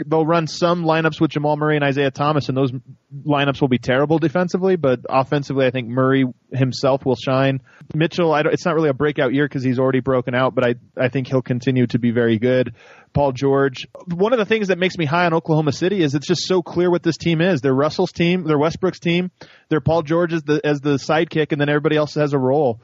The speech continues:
And I think that make, for Paul George, that'll make it easier for him. And then this one's corny. Oh, oh, Jeremy Grant was my big guy. We, you, I meant to talk about him earlier. You mentioned him, Danny. I, I'm pretty high on him.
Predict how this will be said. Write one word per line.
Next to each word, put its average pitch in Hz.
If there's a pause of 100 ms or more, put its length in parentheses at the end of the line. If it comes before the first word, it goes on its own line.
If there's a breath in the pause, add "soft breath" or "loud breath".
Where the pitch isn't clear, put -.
(160 soft breath)
And 135
I 139
think 151
that 143
make, 135 (160)
for 143
Paul 147
George, 139
that'll 135
make 135
it 127
easier 131
for 135
him. 127 (300)
And 196
then 214 (420 soft breath)
this 202
one's 214
corny. 214
Oh, 202
oh, 202
Jeremy 202
Grant 170
was 139
my 139
big 127
guy. 120
We, 139
you, 160 (160)
I 151
meant 185
to 170
talk 151
about 147
him 139
earlier. 139
You 127
mentioned 143
him, 123
Danny. 123
I, -
I'm 254
pretty 381
high 147
on 131
him. 120